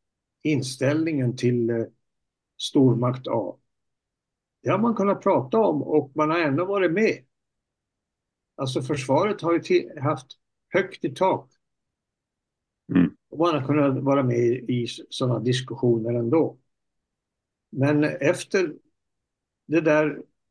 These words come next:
Speaker 1: kovändningen som Socialdemokraterna gjorde så,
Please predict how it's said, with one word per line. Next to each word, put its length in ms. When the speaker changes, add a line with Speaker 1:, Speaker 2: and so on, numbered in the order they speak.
Speaker 1:
kovändningen 960
som 200
Socialdemokraterna 1120
gjorde 400
så, 320